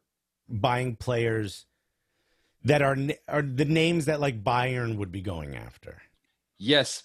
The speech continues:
Speaker 2: but we have to still do it probably at a point earlier than Bayern would maybe. Actually,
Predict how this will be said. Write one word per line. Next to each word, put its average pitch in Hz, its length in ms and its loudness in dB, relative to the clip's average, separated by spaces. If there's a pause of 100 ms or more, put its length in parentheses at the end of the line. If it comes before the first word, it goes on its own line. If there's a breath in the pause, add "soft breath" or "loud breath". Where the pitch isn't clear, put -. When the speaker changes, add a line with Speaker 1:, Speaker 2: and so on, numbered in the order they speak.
Speaker 2:
but 107 160 2
we 123 240 2
have 127 200 2
to 120 60 -4
still 123 280 -2
do 120 240 0
it 113 120 -2
probably 117 560 -2
at 107 140 0
a 101 40 0
point 110 920 -4 (600)
earlier 120 400 2
than 98 160 -2
Bayern 92 340 0
would 92 240 -4
maybe. 80 340 -8 (220 soft breath)
Actually, 185 440 2